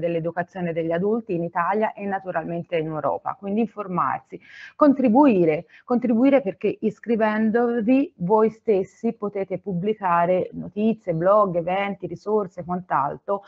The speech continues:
Quindi ogni, eh, ogni, eh, tipologia di contenuto, eh, che si trova all'interno della piattaforma può essere, ehm, può da-,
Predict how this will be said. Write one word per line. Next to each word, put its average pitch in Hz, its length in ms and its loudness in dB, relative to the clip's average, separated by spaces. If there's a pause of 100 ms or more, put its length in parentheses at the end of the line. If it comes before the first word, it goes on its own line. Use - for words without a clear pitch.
(340)
Quindi 190 420 0
ogni, 226 500 4
eh, 185 380 8
ogni, 202 640 4
eh, 190 160 2
tipologia 196 480 0
di 180 120 -2
contenuto, 185 800 -2
eh, 160 400 0
che 180 140 -12
si 180 120 -10
trova 175 320 0
all'interno 175 540 -4
della 208 160 -4
piattaforma 180 760 -2 (400)
può 233 220 8
essere, 170 640 4
ehm, 165 720 0
può 214 220 4
da-, 165 260 -2